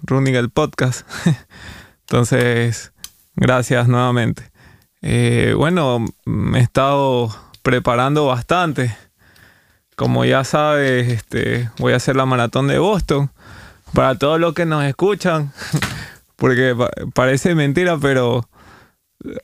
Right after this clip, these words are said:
es como que se generan noticias, no sé, medias verdaderas, medias falsas, pero realmente voy a Boston a correr para mí. No, no voy de pacer de nadie, ni,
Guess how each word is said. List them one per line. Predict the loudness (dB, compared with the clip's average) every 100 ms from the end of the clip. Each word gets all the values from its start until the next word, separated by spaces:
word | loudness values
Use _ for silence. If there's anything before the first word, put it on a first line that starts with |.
| -6
es | 0 2
como | 2 0 0
que | 0 0
se | 2
generan | 2 2 0 2
noticias, | 0 0 0 0 2
no | 2
sé, | 2 0
medias | 2 2 2 2 0
verdaderas, | 0 2 2 2 2 2
medias | 2 2 0 0
falsas, | 0 0 0 0
pero | 0 0 -4 -16 -20 -20 _
realmente | 2 2 2 0 0 0
voy | 2 2 2
a | 2
Boston | 2 0 0 0 2 0 -2 -2
a | -2
correr | 0 0 2 0 -2 -6 _
para | 0 2 2
mí. | 2 0 -4 -12 _ _ _
No, | 0 2 2 2
no | 2
voy | 2 2
de | 0 0
pacer | 0 0 0 0
de | 2 2
nadie, | 2 2 2 2 2
ni, | 2 2 0